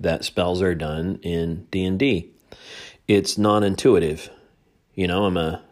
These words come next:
third level wizard, but I don't have access to third level spells, um, among other things. <laughs> And I wanted to talk about a couple different ways that I've seen it done, I think, better. Uh, the first one,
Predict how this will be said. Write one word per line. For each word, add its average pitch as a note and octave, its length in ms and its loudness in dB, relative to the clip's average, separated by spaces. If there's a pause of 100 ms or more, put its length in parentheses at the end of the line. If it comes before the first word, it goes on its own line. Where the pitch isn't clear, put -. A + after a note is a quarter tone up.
third G2+ 260 2
level F#2 240 4
wizard, G2 380 2
but E2 100 -2
I E2 80 0
don't F#2 160 -2
have F2 160 -2
access F2+ 400 -2
to F#2 120 -6
third F#2+ 220 -2
level F2 220 0
spells, C3+ 480 -2 (840)
um, D#2 340 -4
among F2+ 260 0
other F#2 180 0
things. C#3+ 440 0 (540)
<laughs> - 440 -8
And C3+ 300 6
I B2 120 6
wanted D3+ 260 4
to C3 60 2
talk A#2 240 2
about F#2 200 2
a F#2 60 0
couple F#2 220 2
different E2 260 -2
ways E2 260 0
that E2+ 100 -2
I've D#2 140 -2
seen E2+ 180 -2
it D#2 140 -4
done, D#2 400 -4 (320)
I F2+ 160 0
think, D#2+ 400 -6
better. D#2 400 2 (720)
Uh, G#2+ 160 2
the B2 100 4
first G3+ 300 6
one, G#2 320 2